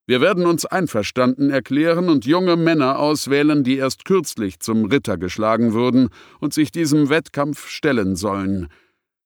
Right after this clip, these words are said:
Deren sechzig gegen dreißig von uns,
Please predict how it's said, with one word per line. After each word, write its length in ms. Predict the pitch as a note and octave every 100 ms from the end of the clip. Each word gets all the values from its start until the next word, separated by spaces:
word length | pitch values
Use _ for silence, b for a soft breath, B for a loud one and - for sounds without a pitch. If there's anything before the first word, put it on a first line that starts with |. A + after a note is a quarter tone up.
| _
Deren 380 | D3 C#3+ C#3+ C3+
sechzig 720 | A2+ D#3+ - - F3 C#3 -
gegen 560 | - A2 A2 G#2 G2+ -
dreißig 520 | E3+ E3+ D#3 C#3+ B2
von 240 | - B2
uns, 440 | B2 A#2 E2 -